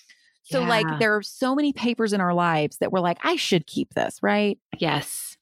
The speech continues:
Speaker 1: No,
Speaker 2: Yes.
Speaker 1: you shouldn't. If you have to ask yourself the question, just recycle it. Just put, or put it in the trash. Like, if you don't recycle, like, just,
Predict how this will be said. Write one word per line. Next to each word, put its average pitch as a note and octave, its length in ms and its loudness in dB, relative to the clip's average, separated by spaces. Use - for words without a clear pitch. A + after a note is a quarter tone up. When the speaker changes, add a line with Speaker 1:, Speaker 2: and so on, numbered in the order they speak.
Speaker 1:
No, F#3+ 540 0
Speaker 2:
Yes. G#3+ 80 2
Speaker 1:
you A3 40 4
shouldn't. E3 480 -2
If G#3 100 -2
you D4 80 2
have F4 100 0
to D#4+ 140 0
ask B3+ 220 0
yourself C#4 220 0
the C4+ 80 0
question, - 500 0
just A#4 200 0
recycle A3 400 0
it. C#4 140 -2
Just - 180 -2
put, - 120 0
or A#3 80 2
put G4 140 0
it - 20 0
in A3+ 40 0
the F#3+ 80 -4
trash. G3 260 2
Like, B3+ 140 0
if G#3 100 -2
you A3+ 60 2
don't G#3 100 0
recycle, G#3 380 0
like, C4+ 160 -2
just, - 240 -2